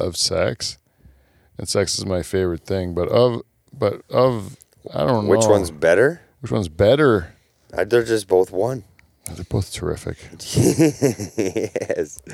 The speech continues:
Speaker 1: They are both terrific,
Speaker 2: They
Speaker 1: eh?
Speaker 2: are.
Speaker 1: That's the thing about a girl that would agree to have dirty sex with me is, like, just the nicest girl.
Speaker 2: Right. N-,
Speaker 1: Eh?
Speaker 2: now, there's women I've met that are opposed to oral.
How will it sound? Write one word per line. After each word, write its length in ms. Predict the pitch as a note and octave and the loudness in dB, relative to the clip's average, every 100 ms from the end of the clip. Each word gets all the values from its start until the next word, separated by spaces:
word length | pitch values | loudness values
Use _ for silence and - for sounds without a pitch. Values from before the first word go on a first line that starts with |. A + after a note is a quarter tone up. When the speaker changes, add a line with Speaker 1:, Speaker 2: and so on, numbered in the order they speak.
| - | 0
Speaker 1:
They 100 | B2+ | 4
are 160 | E3+ D3+ | 6 6
both 220 | A#2+ F#2+ | 4 4
terrific, 320 | G#2 F#2 F2 | 2 2 2
Speaker 2:
They 80 | G2+ | 2
Speaker 1:
eh? 80 | G#2+ F#2 | 4 4
Speaker 2:
are. 180 | C#2+ - _ _ _ _ _ _ _ _ - | 2 -4 _ _ _ _ _ _ _ _ -2
Speaker 1:
That's 160 | - | 0
the 80 | - | 2
thing 240 | - A#2+ A#2+ | 2 2 4
about 320 | G#2 G2 F#2+ - | 4 4 2 2
a 140 | G#2 | 2
girl 420 | F2+ B2 E3 E3+ | 4 4 6 6
that 180 | D3+ B2+ | 6 6
would 140 | A2 | 4
agree 400 | G#2 F#2 G#2+ A#2+ | 4 4 4 6
to 480 | A2 G2+ F#2 F2 D#2+ E2 | 6 6 6 4 4 4
have 460 | G2+ G#2 G2+ F#2 | 4 4 2 0
dirty 260 | F#2 F#2+ G2 | 0 2 2
sex 380 | - F#2+ F#2+ - | 0 0 0 -2
with 140 | F#2+ | -4
me 400 | F#2+ G#2 B2 C3+ - _ _ _ _ _ _ | -2 0 0 -4 -10 _ _ _ _ _ _
is, 440 | G#2 G2 G2 F2 F#2 | 2 4 4 2 2
like, 380 | F2+ F2+ - - | 2 2 -4 -6
just 240 | E3+ - | -6 0
the 60 | A2 | 0
nicest 680 | E2+ E2 F2 F2+ F#2+ E2+ - | 0 -2 -2 0 0 -2 -2
girl. 420 | E2 D#2+ D2 - | -4 -4 -6 -8
Speaker 2:
Right. 280 | - G2+ A#2 - | -2 0 0 -2
N-, 160 | A2 | 0
Speaker 1:
Eh? 140 | A2+ A2 | 2 4
Speaker 2:
now, 160 | A2+ | 4
there's 240 | G#2 G#2 F#2 | 6 6 4
women 340 | F2+ A2+ A2 | 4 4 6
I've 180 | F#2 E2+ | 4 4
met 180 | F#2 F2 | 2 2
that 180 | D#2 D#2 | 4 4
are 280 | D2 C2+ - _ | 4 0 -4 _
opposed 560 | D#2 - D#2+ E2+ D#2 - | -6 2 4 6 2 -2
to 180 | D2 C#2+ - _ _ _ _ _ _ _ _ | -2 -2 -14 _ _ _ _ _ _ _ _
oral. 460 | - - C#2+ C#2 | -6 -2 0 0